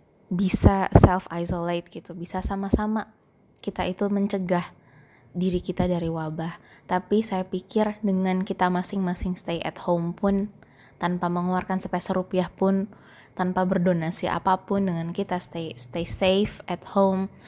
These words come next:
memastikan kita sehat selalu, minum vitamin, makan makanan bergizi, cukup air, cukup sinar matahari, sebenarnya itu sudah memberi, eh, dampak yang luar biasa. Kita cuman satu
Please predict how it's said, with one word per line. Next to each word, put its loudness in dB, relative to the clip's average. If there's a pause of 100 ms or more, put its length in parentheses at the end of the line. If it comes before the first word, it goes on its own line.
(360)
memastikan -2
kita -2
sehat 0
selalu, 6
minum -2
vitamin, -2
makan -4
makanan -4
bergizi, -2
cukup -6
air, 2
cukup -4
sinar -6
matahari, 0 (720)
sebenarnya 0
itu -4
sudah 0
memberi, 0 (880)
eh, -2 (340)
dampak -2 (420)
yang 0
luar 0
biasa. -4 (840)
Kita -4
cuman 0
satu -4